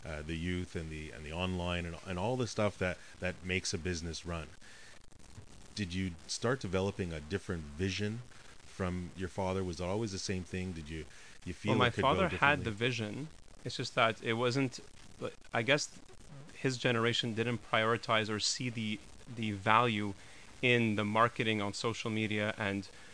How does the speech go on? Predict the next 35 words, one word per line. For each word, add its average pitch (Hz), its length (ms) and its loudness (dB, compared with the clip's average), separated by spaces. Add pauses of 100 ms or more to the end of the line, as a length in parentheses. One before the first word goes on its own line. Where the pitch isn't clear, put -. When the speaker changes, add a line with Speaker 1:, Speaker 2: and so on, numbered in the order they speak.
(300)
Speaker 2:
it's - 140 -8
funny 123 240 4
you 113 100 4
mentioned 113 340 4
that, 104 120 4
actually. 104 320 2
We're 107 160 4
about 113 240 6
to 127 100 -4
go 110 140 2
live 107 280 6
with 101 160 -2
our 104 120 2
new 104 160 0
website, 110 500 2
and 101 80 -6
we're 101 80 -2
developing 110 500 0
a 101 80 -2
whole 110 160 0
marketing 107 440 2
plan 107 240 0
for 113 260 -2
social 107 380 -4
media, 104 420 0
hopefully 110 420 -2
an 107 120 2
online 104 340 2
store 113 380 2
as 98 100 -2
well, 104 260 2
which 101 200 -6
will 107 100 0
all 107 140 4
be 104 260 0